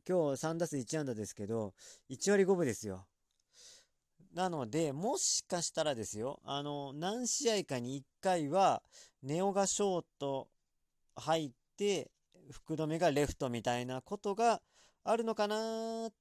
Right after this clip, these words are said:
と思うんですけど、まあ、与田監督ですからね、あの、結構、あの、メンツを大事にするような感じがありますので、まあ、多分、ショート、京田は外さない可能性の方が高いかなと思います。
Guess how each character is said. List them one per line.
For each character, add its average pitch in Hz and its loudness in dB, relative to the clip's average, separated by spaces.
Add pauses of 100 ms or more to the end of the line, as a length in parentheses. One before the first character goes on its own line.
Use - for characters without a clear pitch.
(180)
と 185 0
思 180 0
う 190 0
ん 190 -4
で 170 -2
す 165 -8
け 170 -2
ど、 180 -2
ま 117 -2
あ、 110 -6
与 123 -6
田 151 0
監 156 -4
督 160 -4
で 147 -2
す - -10
か 117 0
ら 110 2
ね、 120 -2
あ 127 -4
の、 131 -4
結 156 -6
構、 123 0 (460)
あ 123 -2
の、 117 -2
メ 156 0
ン 151 -2
ツ 127 -6
を 113 -2 (200)
大 143 0
事 147 -4
に 120 -4
す - -12
る 135 -8
よ 147 -4
う - -6
な 123 -4
感 131 -4
じ 127 -6
が 135 -2
あ 135 -2
り 143 -6
ま 160 -6
す 147 -10
の 104 -6
で、 131 0 (320)
ま 143 -2
あ、 135 0
多 175 6
分、 139 -2
シ - -6
ョ 170 0
ー - -8 (120)
ト、 170 0
京 165 -6
田 170 -2
は 180 2
外 143 -6
さ 160 -8
な 165 -4
い 160 -6
可 170 -8
能 175 -4
性 196 -8
の 202 -4
方 190 0
が 170 -2
高 143 -4
い 143 -4
か 151 -4
な 190 0
と 151 -4
思 110 -4
い 110 -6
ま 113 -6
す。 - -12